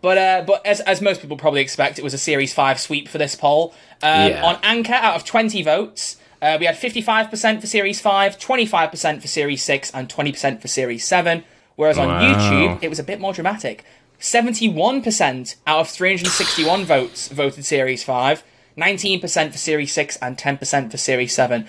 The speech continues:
Speaker 1: So we're definitely a
Speaker 2: Wow.
Speaker 1: clear downwards trend in Matt Smith's series. Really interesting.
Speaker 2: It doesn't feel like that necessarily, but
Speaker 1: Yeah.
Speaker 2: I guess, I guess it is in compa-, I mean, you started with such a high of series five, that's gonna be hard to compete with, I guess.
Speaker 1: Mm.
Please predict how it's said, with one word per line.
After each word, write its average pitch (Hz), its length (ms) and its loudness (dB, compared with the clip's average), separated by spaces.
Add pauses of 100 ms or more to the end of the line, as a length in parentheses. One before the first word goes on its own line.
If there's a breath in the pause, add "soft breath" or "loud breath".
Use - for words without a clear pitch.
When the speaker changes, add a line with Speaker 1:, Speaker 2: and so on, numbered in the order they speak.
(140 loud breath)
Speaker 1:
So - 140 -6
we're 156 100 0
definitely 214 380 0
a 190 120 4
Speaker 2:
Wow. 98 160 4
Speaker 1:
clear 101 160 4
downwards 180 600 -2
trend 180 280 -4
in 139 80 -4
Matt 143 220 -4
Smith's 147 240 -10
series. 135 560 -4
Really 214 400 0
interesting. 160 640 -4 (420)
Speaker 2:
It - 100 -20
doesn't 453 320 0
feel 175 320 0
like 135 280 0
that 131 160 0
necessarily, 123 1040 0
but 127 100 -6
Speaker 1:
Yeah. 330 460 6
Speaker 2:
I 131 60 2
guess, 175 440 -2 (100)
I 151 100 2
guess 170 400 0 (120)
it 143 340 0
is 175 480 2
in 190 160 0
compa-, 190 300 0
I - 20 2
mean, 214 140 2
you 214 80 2
started 208 220 4
with 143 100 0
such - 200 -6
a 127 60 -2
high 113 220 2
of 104 120 0
series 104 360 -2
five, 107 320 0
that's 117 160 -4
gonna 104 160 -6
be 95 60 -10
hard 92 160 -8
to - 60 -14
compete 98 320 -12
with, 98 200 -10
I 98 60 -10
guess. 101 180 -12
Speaker 1:
Mm. 147 360 -2